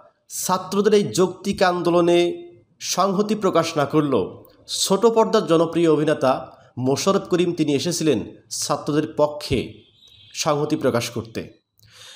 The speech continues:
তিনি বলেছেন যে ছাত্রদের যে আন্দোলনটা করছে, এটা যৌক্তিক আন্দোলন এবং এই আন্দোলনটাকে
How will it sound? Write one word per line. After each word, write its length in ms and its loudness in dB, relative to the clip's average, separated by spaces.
তিনি 160 4
বলেছেন 520 2
যে 100 2
ছাত্রদের 520 0
যে 140 2
আন্দোলনটা 520 0
করছে, 680 0
এটা 380 0
যৌক্তিক 440 -2
আন্দোলন 640 -2
এবং 240 0
এই 120 0
আন্দোলনটাকে 840 0